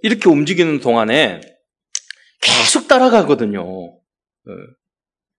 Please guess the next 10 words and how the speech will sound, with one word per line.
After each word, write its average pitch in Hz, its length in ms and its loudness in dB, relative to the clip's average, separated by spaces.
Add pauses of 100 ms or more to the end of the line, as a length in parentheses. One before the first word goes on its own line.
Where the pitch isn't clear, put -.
(320)
계속 214 280 2
따라가요. 156 480 -2 (760)
왜 202 100 2
그랬을까요? 143 640 -4 (460)
하나님이 113 500 -10 (1040)
엘리야를 117 520 0
이곳에 113 380 -4
저곳으로. 107 520 -10 (340)
무슨 139 200 -8
말이냐면 113 760 -6